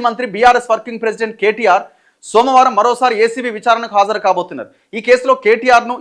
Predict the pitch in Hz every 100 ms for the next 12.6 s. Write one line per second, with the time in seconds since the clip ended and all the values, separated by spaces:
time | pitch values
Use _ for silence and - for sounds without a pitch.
0 | 151 220 247 226 240 165 208 240 233 220
1 | 226 214 185 220 220 226 196 196 202 202
2 | 180 202 170 151 117 - _ _ _ -
3 | 202 247 254 220 226 240 220 269 185 233
4 | 254 247 247 233 233 220 196 185 160 160
5 | 202 233 220 175 214 247 233 226 226 208
6 | 196 196 190 190 214 190 - 175 202 196
7 | 160 135 127 - _ _ 175 220 233 226
8 | 214 180 185 190 156 131 120 107 _ _
9 | _ - 208 254 262 240 208 233 226 226
10 | 220 226 - 208 - 208 180 214 214 208
11 | 220 196 233 226 208 208 208 180 190 202
12 | 175 175 196 180 139